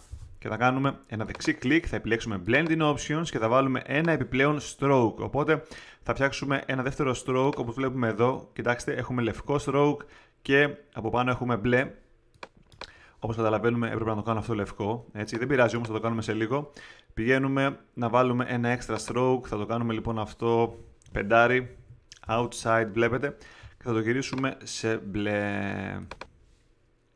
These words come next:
Κλικ στο ok. Νομίζω πεντάρι είναι μια χαρά, τουλάχιστον για τώρα. Μπορούμε να τα αλλάξουμε όποτε θέλουμε βέβαια. Και στη συνέχεια θα πάμε και θα γυρίσουμε το συγκεκριμένο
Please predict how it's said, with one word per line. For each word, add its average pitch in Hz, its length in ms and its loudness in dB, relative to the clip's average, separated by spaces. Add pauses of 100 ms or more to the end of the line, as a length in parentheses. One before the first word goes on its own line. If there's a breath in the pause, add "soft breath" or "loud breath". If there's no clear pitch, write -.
Κλικ 101 180 -12
στο 117 300 -2
ok. 156 380 2 (580 loud breath)
Νομίζω 139 240 -2
πεντάρι 117 320 4
είναι 113 100 0
μια 110 120 -2
χαρά, 104 480 0 (100)
τουλάχιστον 104 500 -6 (280)
για 110 180 -2
τώρα. 113 380 -2
Μπορούμε 104 180 -4
να 104 60 -6
τα 101 60 -4
αλλάξουμε 101 320 -4
όποτε 98 140 -6
θέλουμε 107 340 -4
βέβαια. 135 380 -2 (1300 loud breath)
Και 131 120 -4
στη 120 100 -6
συνέχεια 135 240 0
θα 113 120 0
πάμε 135 320 4
και - 280 -6
θα 113 140 -4
γυρίσουμε 117 520 -2
το 107 100 -6
συγκεκριμένο 117 720 -4